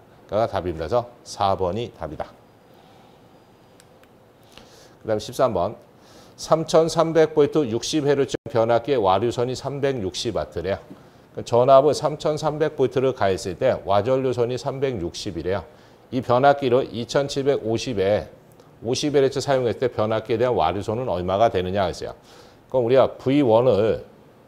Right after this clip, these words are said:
처음 거가 삼천삼백이래요. 그걸 가했을 때 와전류선 피이 원 이 얼마가 발생? 삼백육십이 발생했답니다. 그때 전압 브이 투 를 이천칠백오십을 사용을 하면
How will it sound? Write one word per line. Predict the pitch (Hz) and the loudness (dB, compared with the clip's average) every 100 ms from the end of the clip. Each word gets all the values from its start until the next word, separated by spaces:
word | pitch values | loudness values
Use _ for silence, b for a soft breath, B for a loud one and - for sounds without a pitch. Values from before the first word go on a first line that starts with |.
| - | -18
처음 | - 139 147 | -6 -4 -2
거가 | 127 123 131 | 0 2 2
삼천삼백이래요. | 147 143 - 139 135 135 123 98 - - - - - - _ _ B B B B B B - _ - - _ _ - - - | -2 -6 -6 -6 -4 -4 -2 -2 -2 -12 -12 -18 -20 -20 _ _ B B B B B B -20 _ -20 -20 _ _ -20 -20 -8
그걸 | 139 143 | -4 0
가했을 | 117 113 - 107 | 4 4 2 0
때 | 135 107 | 2 2
와전류선 | 87 104 107 123 117 98 69 - | 4 2 4 4 4 -2 -6 -12
피이 | - 151 139 127 131 | -12 -6 -6 -4 0
원 | 98 98 | 2 2
이 | 98 92 131 - - | 0 -4 -6 -12 -8
얼마가 | 95 110 120 123 | -4 0 2 4
발생? | 110 - 101 | 2 0 -4
삼백육십이 | - 131 135 135 98 - 110 117 | -6 -6 -4 -4 -6 -8 -8 -4
발생했답니다. | 107 82 101 92 - 78 64 - - _ _ _ b b b b b b | -4 -4 -6 -8 -6 -8 -10 -16 -20 _ _ _ b b b b b b
그때 | 101 127 | -2 -2
전압 | 117 120 135 135 | 2 4 4 4
브이 | - 120 | 2 -2
투 | 117 - | -2 0
를 | 143 92 107 - - _ _ - _ _ _ | 2 4 2 -2 -16 _ _ -20 _ _ _
이천칠백오십을 | - 113 - 143 139 139 135 127 107 113 131 131 | -12 -8 -2 -2 0 -2 0 0 0 -2 -2 -2
사용을 | 127 127 113 110 | 0 0 0 0
하면 | 127 101 80 98 | -2 -2 -4 -6